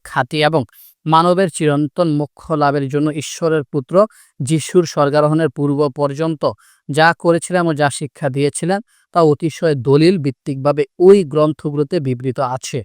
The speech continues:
আমরা যাতে যিশুর জীবন সম্পর্কে সর্বদা সত্য ও অকপট তথ্য লাভ করতে পারি, পবিত্র লেখকগণ গসপেলগুলো ঠিক সেভাবেই উদ্ধৃতি করেছেন।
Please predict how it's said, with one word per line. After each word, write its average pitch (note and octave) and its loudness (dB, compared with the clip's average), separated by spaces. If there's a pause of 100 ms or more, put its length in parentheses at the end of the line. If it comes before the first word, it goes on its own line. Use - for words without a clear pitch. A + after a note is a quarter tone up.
(440)
আমরা F#3 2
যাতে F#3+ 0 (100)
যিশুর C#3+ -8
জীবন C#3+ -4 (100)
সম্পর্কে C#3+ -6 (380)
সর্বদা F3 2 (120)
সত্য - -8 (240)
ও E3+ 2 (480)
অকপট F3+ 0 (300)
তথ্য D#3 -4 (200)
লাভ C#3 2 (120)
করতে D3 -4 (100)
পারি, D3+ 4 (340)
পবিত্র F3 2 (160)
লেখকগণ E3 0 (100)
গসপেলগুলো D3 -2 (220)
ঠিক G3+ -4 (160)
সেভাবেই D#3+ 2 (360)
উদ্ধৃতি C#3+ -2
করেছেন। C3 -2